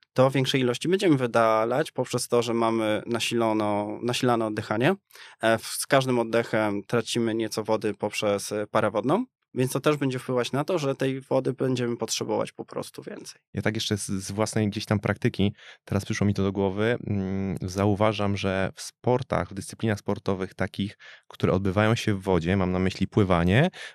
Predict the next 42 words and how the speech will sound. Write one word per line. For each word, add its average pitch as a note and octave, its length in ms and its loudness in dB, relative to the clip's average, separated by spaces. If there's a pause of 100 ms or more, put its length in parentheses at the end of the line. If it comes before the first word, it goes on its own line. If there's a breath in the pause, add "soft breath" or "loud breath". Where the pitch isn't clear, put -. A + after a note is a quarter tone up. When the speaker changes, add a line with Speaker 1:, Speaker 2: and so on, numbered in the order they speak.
Speaker 2:
bardzo E3 360 2
często C#3 400 0
wydaje A2+ 420 4
się, A2 140 -2
że G#2 60 0
tam G#2 120 2
się G#2+ 120 -2
człowiek F#2+ 260 0
nie F#2 100 2
poci, C3 260 0
że G#2+ 140 2
jest G2 280 0
w F#2+ 200 -6
wodzie G2+ 500 4 (240 loud breath)
i - 60 -4
w - 60 -6
trakcie - 240 2
tej C3 140 2
aktywności B2+ 520 0
bardzo A2+ 240 2
często A2+ 260 0
ludzie A2+ 220 2
w G#2+ 180 -6
ogóle A2 320 4
nie, F#2 320 2
e, F#2 280 0
się - 120 0
nie F#2+ 80 4
nawadniają. D#2+ 520 2 (200)
Speaker 1:
E, A2 260 4
też - 200 0
o A2 40 -2
tym A#2 140 -4
słyszałem. G#2 500 0 (400)
Nawet A2+ 260 -4
miałem A#2 180 0
znajomego A#2 460 -2
pływaka, B2+ 420 0
który B2 200 -4
o A#2 80 0
tym A#2+ 140 -2
mówił, C3+ 360 0